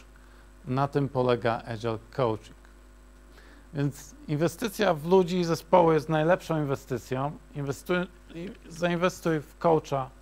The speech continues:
e, zainwestuj w lepsze efekty. Tym chciałbym, e, zakończyć prezentację.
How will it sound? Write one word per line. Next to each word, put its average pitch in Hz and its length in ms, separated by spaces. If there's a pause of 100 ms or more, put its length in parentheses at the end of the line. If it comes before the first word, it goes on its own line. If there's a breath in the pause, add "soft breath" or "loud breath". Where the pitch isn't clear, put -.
(840 soft breath)
e, 123 300 (300)
zainwestuj 139 540
w 120 60
lepsze 123 340
efekty. - 440 (1120)
Tym 160 160
chciałbym, 120 500 (320)
e, 117 360 (260)
zakończyć 143 500
prezentację. 131 800